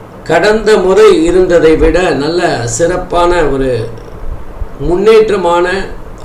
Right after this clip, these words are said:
அமைப்புல தான் இருக்கு. ஆகவே இந்த வருடம் உலக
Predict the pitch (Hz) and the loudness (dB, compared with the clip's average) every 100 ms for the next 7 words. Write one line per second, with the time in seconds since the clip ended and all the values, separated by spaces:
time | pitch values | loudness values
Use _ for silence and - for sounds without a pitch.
0 | 139 190 202 - 151 143 151 131 110 - | -2 2 2 0 0 0 0 -2 -4 -12
1 | - - - - - - - - - - | -14 -12 -8 -4 -4 -6 -8 -12 -14 -16
2 | - - - - - - - - - - | -18 -16 -12 -12 -10 -12 -14 -18 -18 -18
3 | - - - - - - - - 202 226 | -14 -12 -10 -8 -6 -6 -4 0 4 6
4 | 220 196 175 185 202 202 196 - - - | 6 4 0 2 2 2 -2 -4 -8 -8
5 | - - - - - - - - - - | -10 -16 -18 -16 -16 -16 -18 -20 -20 -20
6 | - - - - 190 214 | -20 -20 -10 -4 2 4